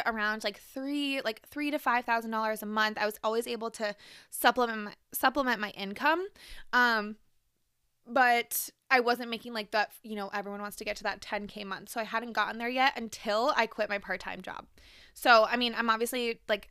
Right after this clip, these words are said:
at that time, I didn't have a lot of bills, I didn't have kids, I didn't own a house, so it wasn't that big of a deal, um, to just quit my part-time job, but, um,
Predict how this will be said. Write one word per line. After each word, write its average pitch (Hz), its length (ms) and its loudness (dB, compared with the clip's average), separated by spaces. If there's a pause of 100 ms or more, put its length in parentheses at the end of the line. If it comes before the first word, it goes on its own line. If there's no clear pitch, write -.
(120)
at 220 180 6
that 208 160 2
time, 226 380 0
I 208 240 -2
didn't 208 280 -12
have 220 140 -6
a 208 40 -4
lot 196 140 0
of 196 80 -6
bills, 285 360 2
I 233 40 -4
didn't 202 180 -14
have 208 160 -14
kids, 247 360 -2
I 220 40 -2
didn't 208 220 -10
own 202 100 -8
a 208 40 -8
house, 233 380 4
so 220 180 -4
it 208 200 -6
wasn't 208 340 -4
that 196 160 0
big 208 120 -4
of 196 60 -10
a 202 60 -6
deal, 196 400 -8 (320)
um, 208 240 4
to 214 100 -8
just 202 260 -8
quit 214 180 -4
my 202 100 -2
part-time 208 400 -6
job, 202 440 2
but, 196 260 4 (260)
um, 196 340 -2